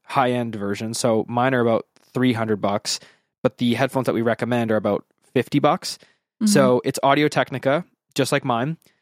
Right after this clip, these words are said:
Speaker 1: but rather than the M fifty X, which is what I have, we recommend the M twenty X.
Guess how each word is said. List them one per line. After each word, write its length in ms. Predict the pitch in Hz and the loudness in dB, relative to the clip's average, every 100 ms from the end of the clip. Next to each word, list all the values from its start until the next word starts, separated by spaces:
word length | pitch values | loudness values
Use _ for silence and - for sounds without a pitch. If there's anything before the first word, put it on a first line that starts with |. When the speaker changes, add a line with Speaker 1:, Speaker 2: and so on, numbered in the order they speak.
| _ - | _ -2
Speaker 1:
but 160 | 139 120 | 0 4
rather 280 | 135 139 | 4 4
than 200 | 139 131 | 0 0
the 160 | 131 123 | -2 -4
M 220 | 131 131 120 | -4 -4 -6
fifty 540 | - 165 175 - 123 | -2 0 0 -2 -4
X, 300 | 110 117 - | -4 -6 -8
which 140 | 120 | -8
is 80 | 113 | -4
what 100 | 113 | -2
I 120 | 117 | 0
have, 280 | 117 110 107 | 0 -2 -4
we 160 | 110 120 | 0 2
recommend 380 | 120 120 117 113 | 2 0 -4 -6
the 120 | - | -6
M 160 | 107 | -8
twenty 380 | 107 - 123 113 | -8 -4 -2 -2
X. 320 | - 90 - | -6 -8 -10